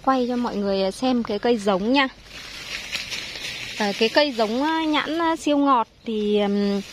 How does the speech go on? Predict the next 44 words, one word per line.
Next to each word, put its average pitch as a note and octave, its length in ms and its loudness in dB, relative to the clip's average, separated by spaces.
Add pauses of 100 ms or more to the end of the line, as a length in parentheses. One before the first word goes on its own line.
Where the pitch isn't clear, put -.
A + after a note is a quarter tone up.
(540)
ờ, G3+ 280 0
nó G#3+ 200 6
cũng C#4+ 180 4
như C#4+ 120 2
là G3+ 680 0
cái G#3 120 -2
nhãn, C4 340 0
ừm, C#4+ 480 4
ừm, C4 580 4
nhãn A3+ 120 2
lồng, A#3+ 400 4 (180)
còn G3 120 -8
gọi F#3+ 140 -6
là G3+ 60 -4
nhãn G3+ 280 0
miền A3+ 180 4
Hưng B3 180 2
Yên C#4 300 2
ấy. F4+ 100 0 (560)
Ờ, F#3+ 240 0
cũng A#3+ 120 2
như C4+ 140 6
là A#3+ 120 2
cái G#3+ 140 -2
cây C4 140 2
nhãn B3+ 260 2
lồng A#3+ 240 2
ấy A#3 80 0
thôi. C#4 220 2 (540)
Cây B3 240 2
thì, G#3 260 0
ờ, F#3 340 0 (760)
được F#3+ 220 -2
khoảng, E3+ 300 -2
ờ, E3+ 440 -6 (100)
từ F#3 120 -2
tám F3+ 400 -2
mươi C4 400 2
xăng B3 220 -6
ti B3+ 140 -4
mét D#4 260 -2
đến G3 160 -2
một C4 220 0
mét. D4 260 0